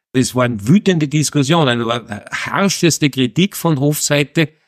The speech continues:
Wann jetzt endlich schafft ihr das sozusagen, euer, euer Feingarn auch selber zu produzieren? Ja, ab nächstes Jahr sind wir soweit. Es war auch nächstes Jahr nicht soweit, sie haben's nicht geschafft.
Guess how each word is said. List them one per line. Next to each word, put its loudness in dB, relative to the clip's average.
Wann 0
jetzt 2
endlich 0
schafft -4
ihr 2
das 0
sozusagen, 2
euer, 0
euer 0
Feingarn 2
auch 0
selber 0
zu 0
produzieren? 0
Ja, 0
ab -6
nächstes -2
Jahr -2
sind 2
wir 2
soweit. -2
Es -2
war -2
auch -4
nächstes -2
Jahr 0
nicht 0
soweit, -2
sie -2
haben's -8
nicht -6
geschafft. -4